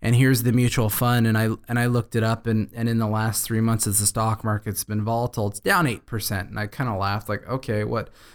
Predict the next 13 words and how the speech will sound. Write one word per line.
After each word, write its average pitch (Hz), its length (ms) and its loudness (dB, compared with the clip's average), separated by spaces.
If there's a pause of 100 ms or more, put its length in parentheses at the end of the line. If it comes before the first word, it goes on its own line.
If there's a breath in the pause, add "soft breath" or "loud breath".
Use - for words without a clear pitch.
(140 loud breath)
what 135 120 2
happened 135 400 2
to 135 140 2
the 113 100 0
bulletproof 113 680 0
stock - 480 0
thing 113 260 0
that, 107 280 -2
that 117 220 -2
only 127 340 0
goes 120 320 2
up 120 180 0
ever?" 139 340 2